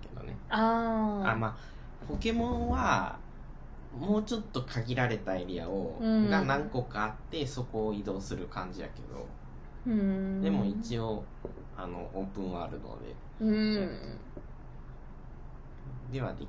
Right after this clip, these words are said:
Speaker 1: きるかな。
Speaker 2: そう。やけんね、なんか普通に、あの、散歩してるだけでも楽しくて。
Speaker 1: うん。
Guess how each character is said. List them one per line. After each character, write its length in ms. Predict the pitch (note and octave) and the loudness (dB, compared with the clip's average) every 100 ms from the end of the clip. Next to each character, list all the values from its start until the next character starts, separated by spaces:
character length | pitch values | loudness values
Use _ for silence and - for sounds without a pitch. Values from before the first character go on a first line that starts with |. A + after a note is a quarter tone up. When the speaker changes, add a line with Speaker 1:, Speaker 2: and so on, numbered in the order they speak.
| - | -8
Speaker 1:
き 100 | - | -8
る 40 | - - - - | -8 -10 -12 -10
か 60 | |
な。 100 | F#2+ | -6
Speaker 2:
そ 560 | G#2+ - G#3 F#3+ F#3 - | -6 0 2 4 2 0
う。 60 | - | 0
や 80 | A3 | 4
け 120 | G#3+ | 6
ん 60 | |
ね、 100 | F#3+ | 4
な 140 | F3 F3 | 2 0
ん 40 | |
か 100 | - | -2
普 120 | - - | -4 0
通 220 | D#4+ F4+ | 6 8
に、 380 | F4 F4 E4 - - - - - | 8 6 4 2 -6 -10 -10 -4
あ 240 | G3+ G3+ | 2 4
の、 360 | G3 F#3 F3 - | 4 0 -2 -6
散 320 | - A#3+ A#3 A#3+ | -4 6 6 8
歩 120 | A#3 | 6
し 100 | - | 8
て 100 | A#3+ | 6
る 80 | A3+ | 8
だ 140 | A3+ | 8
け 100 | A3+ | 8
で 80 | G3+ | 4
も 100 | F3 | 2
楽 260 | F#3 F3+ F#3 | -4 -4 -4
し 100 | - | -6
く 100 | - | -10
て。 380 | - - A#1 - - | -8 -8 -8 -8 -8
Speaker 1:
う 40 | G2 | -6
ん。 180 | F#2+ | -4